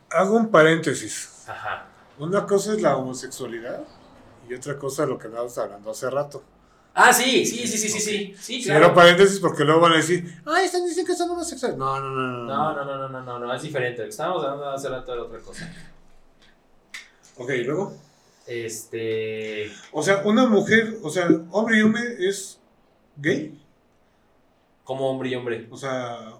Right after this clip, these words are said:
Speaker 1: un hombre que tenga pareja de un hombre, con un hombre, bueno, que tenga relaciones con un hombre.
Speaker 2: Es homosexual.
Speaker 1: Homosexual. ¿Y una mujer con una mujer?
Speaker 2: Es homosexual.
Speaker 1: ¿Homosexual?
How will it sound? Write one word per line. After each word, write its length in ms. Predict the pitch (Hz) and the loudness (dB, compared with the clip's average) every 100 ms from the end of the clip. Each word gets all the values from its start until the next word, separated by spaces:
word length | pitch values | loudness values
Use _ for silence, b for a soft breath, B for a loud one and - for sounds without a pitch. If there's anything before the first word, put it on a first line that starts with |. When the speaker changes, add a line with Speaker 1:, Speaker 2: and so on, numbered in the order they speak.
| - | -14
Speaker 1:
un 160 | 147 | -8
hombre 280 | 156 156 151 | -4 -2 -4
que 100 | 147 | -6
tenga 300 | 127 139 143 | -10 -10 -8
pareja 320 | 139 131 131 | -6 -6 -6
de 80 | 127 | -8
un 120 | 127 | -10
hombre, 440 | 139 143 143 151 147 - | -8 -6 -6 -8 -12 -14
con 120 | 131 | -12
un 120 | 143 | -8
hombre, 220 | 147 147 - | -6 -6 -10
bueno, 340 | 139 143 147 - | -10 -10 -10 -10
que 100 | 131 | -8
tenga 260 | 147 147 | -6 -6
relaciones 420 | 139 127 127 143 143 | -6 -8 -10 -10 -10
con 160 | 135 | -10
un 80 | 139 | -6
hombre. 320 | 151 151 156 - - | -6 -6 -8 -12 -18
Speaker 2:
Es 100 | 120 | -16
homosexual. 560 | 131 117 117 131 156 156 _ | -14 -14 -12 -12 -12 -16 _
Speaker 1:
Homosexual. 580 | 123 131 131 165 156 - b b b b b _ | -14 -10 -8 -8 -10 -12 b b b b b _
¿Y 300 | 127 123 123 | -12 -8 -8
una 220 | 127 143 147 | -8 -6 -2
mujer 300 | 147 151 147 | -2 -4 -6
con 120 | 143 | -6
una 80 | 143 | -6
mujer? 300 | 135 160 160 | -6 -8 -10
Speaker 2:
Es 80 | - 120 | -14 -16
homosexual. 500 | 113 110 - 131 139 | -14 -14 -12 -12 -10
Speaker 1:
¿Homosexual? 520 | 117 117 127 180 220 | -16 -16 -14 -12 -12